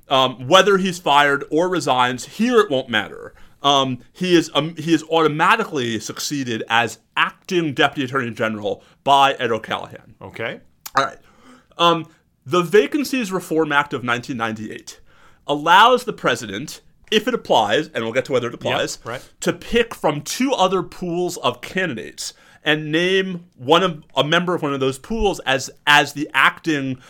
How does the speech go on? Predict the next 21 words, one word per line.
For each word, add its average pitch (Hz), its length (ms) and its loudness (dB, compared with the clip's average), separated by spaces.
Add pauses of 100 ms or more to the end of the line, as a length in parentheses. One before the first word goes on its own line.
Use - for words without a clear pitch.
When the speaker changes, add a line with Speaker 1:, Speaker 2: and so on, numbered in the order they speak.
Speaker 1:
dag 127 560 2
in 151 280 2
lieu 196 280 0
of 107 280 -2
the 120 100 -8
first 139 280 -6
assistant. - 640 -10
Speaker 2:
All 143 60 -6
right, 110 160 -6
so, 123 280 -2
so 127 360 0
in, 160 220 -4
in 156 160 -4
the 151 80 0
event 170 240 2
of 127 120 -2
no 143 320 4
action 139 420 0
for - 120 -10
whatever 110 240 -2
reason, 104 400 -6